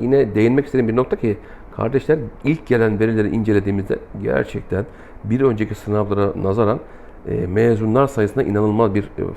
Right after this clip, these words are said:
fark var rakamsal anlamda. Bunlar güzel, e, haberler, bunlar sevindirici haberler. Mezun olan kardeşlerimi buradan bir kez daha canı gönülden, yürekten kutluyorum. Peki hocam, onları kutladım da bizim durum ne olacak?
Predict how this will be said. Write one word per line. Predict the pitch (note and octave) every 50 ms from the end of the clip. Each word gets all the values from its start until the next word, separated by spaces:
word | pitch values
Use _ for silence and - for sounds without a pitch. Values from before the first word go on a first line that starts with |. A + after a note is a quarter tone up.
| - -
fark | G2 G#2 G#2 - -
var | B2 A2+ G2
rakamsal | G2 F#2 - G2 F#2+ - - G2+
anlamda. | G2 G2 F#2+ G2 G2+ C3+ - - - - - - - - -
Bunlar | F#2+ F#2+ G2 B2 C3
güzel, | A#2 G#2 F#2 F2 A2+ C3 C#3+ - - - -
e, | G#2+
haberler, | - - F2+ F#2+ F#2+ G2 C3 C3 A2 F#2+
bunlar | F#2+ A2+ B2 A#2+
sevindirici | - - G2 F#2+ F#2+ F#2 F#2+ F#2 F#2 G#2+
haberler. | G#2 G2+ A2+ G#2+ A2 D3 - - - - - - -
Mezun | E2 F#2 G#2 G2+ G2+ G2+ A2+ A#2+
olan | A2 A#2 A2+
kardeşlerimi | A2+ A2+ A2 A2 G#2 - C3 B2+ G#2+ G2+
buradan | G#2+ A2 A2 A2 G#2+ A2+
bir | A#2+ -
kez | - G2+ G2
daha | - G2+ C3+ D#3 - - - - - - - F#2+
canı | F#2+ G2 G#2 A2 G#2+ G2+
gönülden, | F#2+ F#2+ F#2+ F#2 F2 A#2 C#3+ F#3 - - - - -
yürekten | - G2+ G2 G#2 - - - B2+ D#3 E3 - - -
kutluyorum. | - - G#2 - - A2 G2+ F#2+ - - - - - - - - - -
Peki | - B2+ D3 D3 - G3 D#3+ - - - -
hocam, | - G2+ G#2+ C3+ D3+ B2+ A2
onları | A#2 A2+ A#2 C3 C3+ C3+ -
kutladım | - - - B2 E3+ B3 A#3
da | A#2 A2 - -
bizim | G2+ G#2+ C3+ D3 D#3+ F#3+
durum | A3+ A3 A3 F#3+
ne | A#2
olacak? | A2+ A2 G2+ G2 F#2+ F2